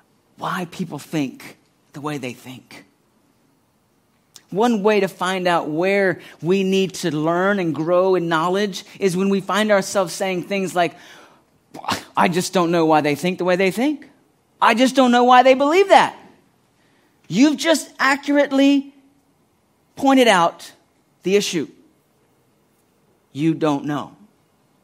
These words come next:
I don't know. And as long as I don't know, I have plenty of opinions. But when I take time to do what love does,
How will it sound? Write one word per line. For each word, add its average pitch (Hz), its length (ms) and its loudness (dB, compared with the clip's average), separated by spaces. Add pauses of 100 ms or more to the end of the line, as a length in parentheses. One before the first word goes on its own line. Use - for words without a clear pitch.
(540)
I 165 220 2
don't 143 260 -4
know. 143 340 -6 (1600)
And 180 100 -2
as 180 100 -2
long 233 160 2
as 202 140 -2
I 220 220 4
don't 220 340 2
know, 277 420 2 (140)
I 196 160 6
have 196 260 0
plenty 214 300 -4
of 175 80 -2
opinions. 156 640 -6 (1500)
But 113 60 -12
when 139 120 -4
I 185 80 -2
take 202 300 -8
time 110 420 -12 (1400)
to - 80 -18
do 151 200 -4
what 160 100 -2
love 143 280 -2
does, - 480 -12